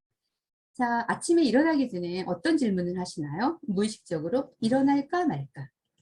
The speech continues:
오 분 더 잘까? 십 분 더 잘까? 이렇게 물어보시잖아요.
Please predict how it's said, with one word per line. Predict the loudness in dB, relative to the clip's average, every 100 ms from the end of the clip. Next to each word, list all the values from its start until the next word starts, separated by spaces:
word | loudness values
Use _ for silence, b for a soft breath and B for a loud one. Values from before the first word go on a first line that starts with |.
| _ _
오 | 0 4
분 | 4
더 | 2 0
잘까? | 0 0 0 0 2 2 -2 -6
십 | -6 4
분 | 4
더 | 4
잘까? | 2 -6 -8
이렇게 | -8 -8
물어보시잖아요. | 0 2 2 0 -6 -10 -8 -6 -6